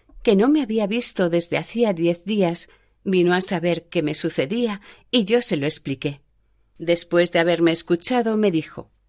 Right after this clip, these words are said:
"Ya estás acostumbrado a la oración. Mira, ahora has de conservar esta costumbre y fortalecerte en ella. No pierdas tiempo y con la ayuda de Dios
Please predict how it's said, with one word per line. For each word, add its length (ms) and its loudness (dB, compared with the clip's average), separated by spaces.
"Ya 200 -2
estás 460 -4
acostumbrado 800 -4
a 40 -4
la 140 -8
oración. 540 -2
Mira, 400 0
ahora 460 0
has 180 0
de 100 2
conservar 640 0
esta 300 -6
costumbre 880 -2
y 100 0
fortalecerte 1200 -4
en 120 4
ella. 360 -2
No 260 0
pierdas 540 0
tiempo 520 -2
y 120 -2
con 300 4
la 100 0
ayuda 440 -2
de 140 0
Dios 420 -2